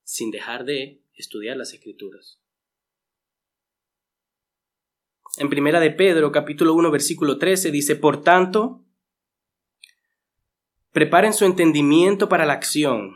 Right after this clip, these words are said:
sean sobrios en espíritu, pongan su esperanza completamente en la gracia que se les traerá en la revelación de Jesús". ¿Cuál es nuestra esperanza, hermanos? La salvación final en Cristo Jesús.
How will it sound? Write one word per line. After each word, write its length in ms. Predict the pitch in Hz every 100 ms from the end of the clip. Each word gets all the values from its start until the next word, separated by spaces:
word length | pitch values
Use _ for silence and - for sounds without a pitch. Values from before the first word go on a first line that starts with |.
| -
sean 280 | - 151 147
sobrios 500 | 170 180 190 202 190
en 100 | 147
espíritu, 640 | - 180 165 127 131 127
pongan 260 | 151 190 196
su 120 | 202
esperanza 840 | 190 151 147 165 208 180 151 147
completamente 1080 | 160 156 151 170 180 190 220 208 185 160 151
en 80 | 147
la 120 | 131
gracia 500 | 135 175 196 196 196
que 80 | 180
se 120 | 156
les 160 | 135 -
traerá 640 | 127 123 151 185 190 - - _ -
en 120 | 135
la 100 | 131
revelación 920 | 135 127 123 123 143 143 143 147 147 -
de 200 | 123 123
Jesús". 580 | 120 - 113 107 - _ _ _ _ - - _ _ _ _ -
¿Cuál 140 | 131
es 80 | 151
nuestra 240 | 160 156 151
esperanza, 500 | 139 139 143 135 117
hermanos? 340 | 117 117 117
La 100 | 127
salvación 600 | - 139 147 - 175 202
final 480 | 220 202 240 294 156
en 160 | 147 143
Cristo 360 | 147 139 131
Jesús. 500 | 127 - 113 104 -